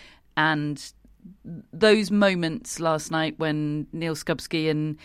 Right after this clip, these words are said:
Dan Evans were celebrating victory with their G B teammates, Andy Murray,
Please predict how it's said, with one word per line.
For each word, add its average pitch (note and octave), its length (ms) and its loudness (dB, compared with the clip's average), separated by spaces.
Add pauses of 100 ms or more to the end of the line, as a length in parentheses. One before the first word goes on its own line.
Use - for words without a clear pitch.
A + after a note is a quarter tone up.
(280)
Dan E3 200 4
Evans D3+ 280 -2
were D3+ 60 -6
celebrating D#3 640 0
victory D#3 400 -4
with D3+ 160 -6
their D3 180 2
G D3+ 220 -4
B D3 160 -4
teammates, D3 760 -4
Andy E3 280 0
Murray, D#3 580 -2